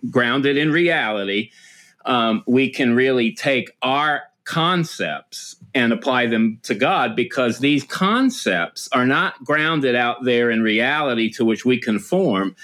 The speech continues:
They are, they are here. The categories are in our, our, our, you know, the structures of our consciousness. These are transcendental, um, but they are not transcendent.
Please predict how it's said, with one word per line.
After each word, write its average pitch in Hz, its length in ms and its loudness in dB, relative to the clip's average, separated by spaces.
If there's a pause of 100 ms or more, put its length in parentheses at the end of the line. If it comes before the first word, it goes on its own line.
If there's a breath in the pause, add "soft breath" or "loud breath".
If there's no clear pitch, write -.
(160 loud breath)
They 139 320 2
are, 113 400 -2
they 123 260 0
are 117 160 0
here. 135 380 0
The 101 100 -6
categories 135 760 0
are 117 160 0
in 117 400 2
our, 104 400 0
our, 98 340 -2 (100)
our, 95 380 0 (240)
you 135 160 0
know, 95 140 0
the 107 80 -2
structures 113 480 -2
of 101 140 0
our 95 120 0
consciousness. 101 720 -4 (380 loud breath)
These 135 200 4
are 135 80 2
transcendental, 147 1080 0 (340 loud breath)
um, 120 320 0
but 120 200 -4
they 127 180 0
are 123 120 0
not 123 260 -2
transcendent. 120 800 -2